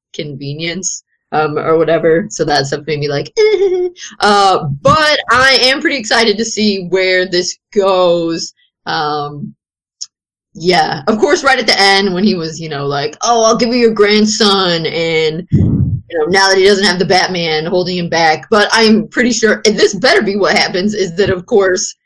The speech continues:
Dick doesn't need Batman to be a good person. Like, he is a good person. Batman didn't make him a good person. <laughs> He is just that way. And so even when he doesn't remember the Batman's code, he still will not become an owl.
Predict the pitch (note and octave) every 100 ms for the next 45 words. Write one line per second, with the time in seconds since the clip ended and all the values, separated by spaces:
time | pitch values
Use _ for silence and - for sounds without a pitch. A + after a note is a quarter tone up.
0 | _ _ _ F3 D3+ C4+ B3+ A#3+ G3+ A#3
1 | A3 G3 F3+ F#3 F3 F3+ G#3 F3 F3+ E3+
2 | E3 D#3 C#3+ C#3+ C#3+ C#3 G#3 F3 F3+ G3
3 | E3+ D3+ D3 D3+ D3+ C#3+ C#3+ C#3 - -
4 | F3+ G3 F#3+ G#3 G#3 G#3+ G#3 A3 F#3+ F3
5 | D#3 - E3 A3 - F#3+ E3+ E3 A#3 -
6 | - - F3+ D#3+ D#3 C#3 D3+ C#3+ D3 -
7 | - _ _ _ _ C#3+ D#3+ D#3 D3 D3+
8 | C#3+ C3+ D3+ C#3 E3+ C#3+ C3+ _ G4 G4+
9 | G4 F4 F#4 D4 C#4 C#4 B3 B3+ B3 B3+
10 | B3 B3 G3+ E3+ C#3+ - _ _ - G#3+
11 | G#3 F#3+ G3+ G#3 - E3+ D3+ C#3 B3+ G3+
12 | - B3+ A#3 F3+ D3+ D3+ - _ _ -
13 | F3 F3+ E3 D#3+ D3+ D#3 C#3+ C#3 B2 A#2+